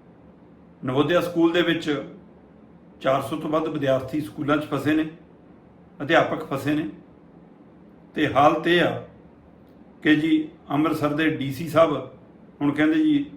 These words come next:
ਤੁਰੇ ਫਿਰਦੇ ਨੇ ਕਿ ਲਓ ਜੀ ਅਸੀਂ ਪਾਣੀ ਕੱਢ ਦੇਣਾ ਹੈ। ਹਾਂ,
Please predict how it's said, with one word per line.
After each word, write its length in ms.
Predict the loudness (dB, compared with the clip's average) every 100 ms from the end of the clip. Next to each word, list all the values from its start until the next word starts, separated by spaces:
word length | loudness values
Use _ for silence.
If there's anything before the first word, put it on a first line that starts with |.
| -20 -2
ਤੁਰੇ 180 | 0 2
ਫਿਰਦੇ 300 | 0 -2 0
ਨੇ 120 | 0
ਕਿ 100 | 0
ਲਓ 140 | -2
ਜੀ 180 | -2 -2
ਅਸੀਂ 240 | -2 -4 -6 -10 -20 -20 -2
ਪਾਣੀ 200 | 2 2
ਕੱਢ 180 | 0 0
ਦੇਣਾ 280 | 0 0 -2 -12 -20 -20 -20 -20 -20 -20 -6
ਹੈ। 280 | -4 -4 2
ਹਾਂ, 380 | 4 4 2 -10